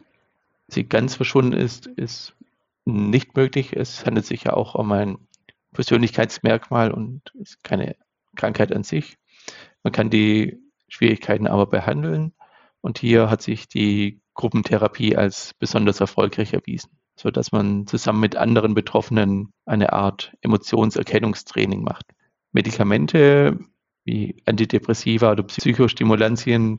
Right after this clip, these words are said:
können dann hilfreich sein, wenn die Alexithymie eben mit psychischen Erkrankungen einhergeht. Spezielle Medikamente, die sich explizit gegen die Alexithymie richten,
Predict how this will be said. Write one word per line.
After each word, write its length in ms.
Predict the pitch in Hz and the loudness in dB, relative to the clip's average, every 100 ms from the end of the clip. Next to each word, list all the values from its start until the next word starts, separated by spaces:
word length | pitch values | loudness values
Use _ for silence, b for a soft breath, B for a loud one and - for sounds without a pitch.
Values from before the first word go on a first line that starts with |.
| - | -8
können 520 | - 127 117 113 110 - | -2 0 2 0 -4 -2
dann 200 | 117 123 | 0 2
hilfreich 540 | 120 127 - 131 113 | 4 4 4 2 2
sein, 300 | - 117 117 | 2 2 2
wenn 120 | 107 107 | 2 2
die 320 | 104 101 - | 2 2 -2
Alexithymie 760 | 113 113 - 120 110 107 107 104 - | -2 0 -2 -2 0 2 4 2 -2
eben 260 | - 110 101 | -6 -4 -4
mit 160 | 101 - | -4 -2
psychischen 420 | 147 147 156 147 | 0 2 0 -2
Erkrankungen 560 | - 127 127 127 117 | 0 -2 -2 -2 0
einhergeht. 760 | 117 110 101 113 113 113 110 - _ _ | 0 0 4 4 4 2 2 0 _ _
Spezielle 920 | - 117 - 113 113 120 117 113 - - | -4 -4 2 0 2 0 -2 -2 -4 -2
Medikamente, 720 | 113 113 117 107 107 117 113 | 0 0 0 2 2 2 -2
die 140 | - | -4
sich 360 | - 123 - _ _ _ - | -6 -10 -14 _ _ _ -4
explizit 600 | 117 - 107 123 113 - | -2 -4 -2 0 0 0
gegen 240 | 113 117 | 2 2
die 400 | 107 104 101 101 | 2 2 2 0
Alexithymie 800 | - 107 107 117 113 - 117 113 | 0 2 0 -2 -4 0 2 2
richten, 720 | 113 117 - - 110 104 - | 2 0 -2 -4 -2 -2 -6